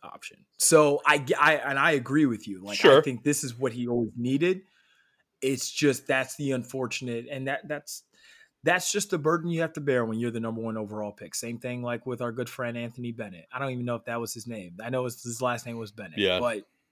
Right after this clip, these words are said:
Speaker 1: when you're drafted number one overall, Kwame Brown, like, you gotta be number one option. And that's the really tough burden about being a number one overall pick, because half the time,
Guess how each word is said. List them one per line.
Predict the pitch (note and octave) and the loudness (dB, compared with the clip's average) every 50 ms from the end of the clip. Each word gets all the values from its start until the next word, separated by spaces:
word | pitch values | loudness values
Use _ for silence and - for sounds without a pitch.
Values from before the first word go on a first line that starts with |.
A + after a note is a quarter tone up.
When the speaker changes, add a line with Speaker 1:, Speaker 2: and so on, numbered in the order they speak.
| _ _ _ | _ _ _
Speaker 1:
when | D#3+ B2+ B2+ B2 B2+ C3 | -16 -14 -12 -8 -4 0
you're | C#3 C#3 | 0 0
drafted | B2+ A#2+ C3 C3+ C#3 C#3+ C#3+ - C3+ | 0 2 2 2 2 2 0 -2 -6
number | C3 C3 B2+ C3 C#3 | -6 -4 -4 -4 -2
one | C#3+ C#3 C3+ | -4 -2 -2
overall, | C3+ C3+ C3 C3 C3+ B2+ A#2 A2 A2 A2 A2 _ - | -4 -6 -4 -4 -2 -2 -2 -2 -4 -8 -10 _ -12
Kwame | A2 A2 A#2 B2+ C3 B2 | -12 -8 -8 -8 -8 -8
Brown, | A#2 G2+ G2+ G2+ F#2+ F#2+ G#2 - _ _ _ _ _ _ _ _ | -10 -10 -10 -12 -12 -14 -18 -20 _ _ _ _ _ _ _ _
like, | G#2+ G2 F#3+ F2+ - _ _ _ _ _ _ _ _ _ _ _ _ _ _ _ - G#2 | -10 -10 -10 -12 -16 _ _ _ _ _ _ _ _ _ _ _ _ _ _ _ -18 -12
you | G#2 A#2+ D3 E3+ | -6 -4 -4 2
gotta | E3 F3 E3+ D#3 C#3+ B2+ | 4 4 6 6 4 2
be | A#2 G2+ G#2 C3 C3 B2 A#2 A2 G2+ F#2 F#2 _ _ _ _ - | 0 0 2 4 4 4 4 2 -2 -6 -10 _ _ _ _ -14
number | A#2 A#2 A#2+ A#2+ A#2 A2+ A2+ | -8 -6 -4 -4 -4 -4 -4
one | G#2+ G#2+ G#2 G2+ F#2+ | -6 -6 -8 -10 -12
option. | C#2+ F2+ G2 F#2+ F2+ - - - - | -12 -14 -14 -16 -14 -16 -16 -14 -14
And | A#2+ C3 C3 C3 | -12 -10 -2 0
that's | C#3 C#3+ D3+ - | 0 0 0 0
the | - E3 | -2 -2
really | C#3 B2+ B2 C3+ D3 D#3 F3 F#3+ F#3+ F#3+ F3 | -2 -4 -8 -8 -8 -6 -4 -2 -2 -2 -4
tough | - - F3 E3+ D#3+ - | -2 0 0 0 -2 -2
burden | - D3+ E3+ E3+ D#3+ C#3+ | -4 -2 -2 -2 -2 -4
about | B2+ B2 C#3 C3+ C3 C3 | -2 -2 -2 -2 -2 -2
being | C3+ C#3 C#3+ | -6 -6 -4
a | C#3 | -6
number | C#3 C#3+ C3+ C#3+ C#3+ | -6 -6 -4 -4 -4
one | C3+ C3+ | -2 -4
overall | C3 C3 C3+ C3+ C3+ B2+ A#2+ | -6 -6 -4 -2 -2 -2 -2
pick, | - D#3+ D3 - | -4 -6 -8 -8
because | - - - A#2+ - | -10 -14 -14 -10 -4
half | C3+ D3 D#3 - | -4 -4 -4 -4
the | C3+ | -10
time, | B2 - C#3 D3 E3 F#3 G3+ G3+ G3+ | -10 -4 0 2 2 2 2 -2 -6